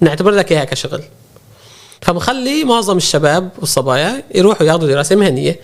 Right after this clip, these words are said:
فمنا بسكروا لنا هاي الحاجة، ومنا هن نحن بنسويها بالنسبة لهم إنه أكثر إثارة، يعني، أو أكثر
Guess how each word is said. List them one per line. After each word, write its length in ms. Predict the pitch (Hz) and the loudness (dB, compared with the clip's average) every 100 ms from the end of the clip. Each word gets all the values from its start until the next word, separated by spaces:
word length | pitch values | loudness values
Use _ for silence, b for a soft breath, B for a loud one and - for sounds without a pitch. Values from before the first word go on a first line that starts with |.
| B | B
فمنا 400 | - 175 240 233 | -4 0 2 0
بسكروا 480 | 190 156 175 - 208 | -2 -4 -4 2 2
لنا 140 | 214 170 | 4 2
هاي 80 | |
الحاجة، 460 | 170 - 139 151 285 - B B B | 0 -2 -4 -2 -6 -6 B B B
ومنا 380 | 233 294 277 285 | -2 0 0 -2
هن 360 | 247 254 294 254 | -2 0 0 0
نحن 220 | 208 220 | 0 0
بنسويها 680 | 214 208 190 190 196 214 196 | 0 0 0 2 2 2 2
بالنسبة 440 | 170 196 - 185 | 2 0 2 2
لهم 180 | 185 165 | 2 2
إنه 420 | 165 156 151 147 - B B B B B B B _ - | 4 4 2 0 -8 B B B B B B B _ -8
أكثر 340 | 165 - 165 156 | -8 -2 -2 0
إثارة، 340 | 156 165 147 | 0 0 2
يعني، 460 | 131 123 127 139 147 | 2 0 0 0 0
أو 140 | 160 | 0
أكثر 460 | 175 - 160 160 | 0 -2 -4 -4